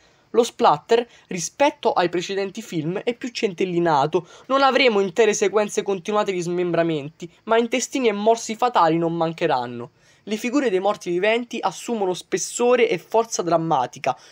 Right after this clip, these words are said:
come già accadeva nel Giorno degli zombie con la figura di Bub, riuscendo a provare emozioni quali la sofferenza per le perdite di persone a loro care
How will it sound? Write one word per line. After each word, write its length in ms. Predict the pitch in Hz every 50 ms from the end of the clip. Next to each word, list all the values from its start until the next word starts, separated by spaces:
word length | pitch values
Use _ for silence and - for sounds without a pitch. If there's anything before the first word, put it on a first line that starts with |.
| _ _
come 260 | - 220 208 208 190
già 120 | 170 233
accadeva 420 | 233 233 - 196 180 190 208 190 180
nel 180 | 170 170 170
Giorno 240 | 156 180 208 196 175
degli 320 | 160 156 165 180 190 165
zombie 320 | 147 156 175 175 170 160 165
con 80 | 160
la 80 | 151 156
figura 300 | 156 - 180 170 170 151
di 100 | 147 131
Bub, 460 | 127 131 135 127 117 117 123 120 120 - - - - _
riuscendo 560 | - 180 208 - - - 262 247 240 214 196
a 40 | 190
provare 460 | - - - 226 226 226 190 - -
emozioni 560 | 180 185 190 185 - - - 240 233 214 196
quali 240 | 165 - 185 160 143
la 80 | 143 151
sofferenza 720 | 165 - 175 160 - - 196 196 220 240 240 - 214 180
per 160 | 165 180 165
le 140 | 160 160 160
perdite 360 | - 190 196 190 - 170 151
di 120 | 151 143 160
persone 680 | - 160 147 - - - - 160 135 131 139 151 165
a 100 | 156 147
loro 280 | 151 160 170 165 165 170
care 400 | - 165 139 131 143 170 185